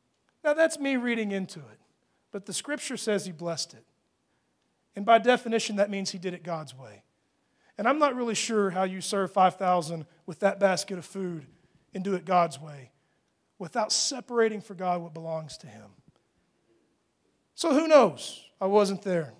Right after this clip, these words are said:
You can draw your own conclusion, ask the Spirit of God to show you. But the scripture's clear. He looked to heaven, he gave thanks,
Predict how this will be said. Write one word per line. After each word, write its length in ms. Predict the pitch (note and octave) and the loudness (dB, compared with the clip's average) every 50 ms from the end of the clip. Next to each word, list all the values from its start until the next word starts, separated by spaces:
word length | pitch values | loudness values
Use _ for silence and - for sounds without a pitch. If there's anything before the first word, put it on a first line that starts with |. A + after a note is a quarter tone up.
| _ - | _ -12
You 120 | G3 G3 | -12 -10
can 120 | - G3 | -10 -8
draw 180 | F#3+ F#3+ G3+ G3+ | -2 2 4 4
your 160 | G3 G3 G3 | 6 4 4
own 140 | F#3+ G3 G3 | 0 0 -2
conclusion, 500 | - - F3 - G3+ G3 F#3+ E3+ F#3+ F3+ | -4 -10 -10 -4 -2 -2 -2 -2 -4 -6
ask 220 | F3+ F3+ E3+ - | -6 -6 -8 -8
the 60 | - - | -10 -10
Spirit 260 | - - G3 F3+ F3 | -8 -6 -4 -4 -4
of 60 | E3 | -4
God 200 | E3+ E3+ E3+ D#3 | -2 -2 -2 -2
to 60 | D#3 | -4
show 240 | C#3+ - - D3+ D3 | -8 -10 -10 -10 -12
you. 180 | C#3 C3+ B2+ A#2 _ _ _ _ _ _ _ _ _ _ _ _ _ _ _ _ - | -14 -16 -18 -20 _ _ _ _ _ _ _ _ _ _ _ _ _ _ _ _ 0
But 120 | - G#3 - | 0 0 2
the 80 | G3+ | 0
scripture's 440 | - - C4+ C4 G3+ - B3 G#3 - | 0 2 2 2 2 2 0 0 -2
clear. 460 | - - A3 G#3+ G3 F#3 F3 D3+ - - _ _ _ _ | -2 -2 2 4 4 4 2 -2 -8 -16 _ _ _ _
He 140 | _ - A3 | _ -4 2
looked 260 | A3+ A#3+ C4+ C4 C4 | 6 8 8 8 6
to 100 | C#4 B3+ | 4 4
heaven, 380 | G#3+ A3+ A3+ A3 G#3 G#3 G#3 - - _ - | 6 6 6 4 4 0 -8 -10 -12 _ -6
he 100 | A#3 A#3+ | -4 0
gave 280 | A3 B3+ B3 A#3+ - | 6 6 6 6 6
thanks, 380 | - - G#3+ G#3 G3 F#3+ - | 2 2 2 2 2 0 -4